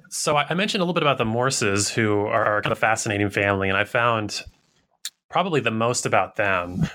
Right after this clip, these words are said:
Um, and, uh, just to kind of repeat, they, they, they left Jamaica during Tacky's revolt, and they go to England. Um,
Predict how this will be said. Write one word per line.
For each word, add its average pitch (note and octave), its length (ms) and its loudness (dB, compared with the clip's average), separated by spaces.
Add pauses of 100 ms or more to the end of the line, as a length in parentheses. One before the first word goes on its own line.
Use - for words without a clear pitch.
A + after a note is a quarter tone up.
(100)
Um, F#2+ 500 0 (140)
and, A2+ 200 2
uh, - 160 2 (180)
just A#2 200 -2
to B2 80 0
kind A#2+ 140 0
of G2 80 0
repeat, G2+ 400 -2
they, G#2+ 160 0
they, A2+ 480 -2 (400)
they A#2 100 -2
left C3 320 0
Jamaica A2 640 0
during G2+ 340 0
Tacky's G2+ 440 -2
revolt, F#2 420 0
and F#2 100 -4
they F#2+ 60 -4
go F#2+ 160 0
to G2 80 2
England. F#2 560 0 (340)
Um, G2 460 -2